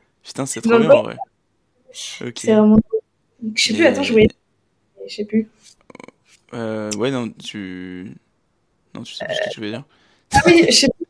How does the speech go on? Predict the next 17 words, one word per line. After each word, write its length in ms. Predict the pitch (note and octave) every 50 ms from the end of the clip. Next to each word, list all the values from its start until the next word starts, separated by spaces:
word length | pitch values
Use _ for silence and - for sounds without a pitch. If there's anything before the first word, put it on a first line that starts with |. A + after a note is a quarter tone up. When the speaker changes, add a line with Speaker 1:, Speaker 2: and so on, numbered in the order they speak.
| - C#4+ -
Speaker 2:
mais, 120 | B3+ B3 A#3+
euh, 360 | A#3 A3+ A3+ A3+ A3+ A3+ - - - - _ -
mais 240 | B3+ C4 B3+ B3+ C#4
oui, 200 | D#4 D4 B3 C4+
juste 380 | A3+ A#3+ D#4+ F#4 F#4 - - -
aussi, 460 | C4+ C4 B3 B3+ - E4+ E4+ E4+ - -
il 60 | A3+
y 40 | A3
a 60 | G#3
plein 220 | G#3 - D4 E4
de 60 | D#4+ D4
gens 140 | E4 F#4
qui 140 | F4+ - B3
me 100 | A3+ A3
disaient, 440 | G#3+ G#3 G3+ G#3 A3 B3+ C4+ C4 A#3
euh, « 300 | G#3 G3 G3 G#3 G#3+ G#3+
Ouais, 120 | G#3 G3+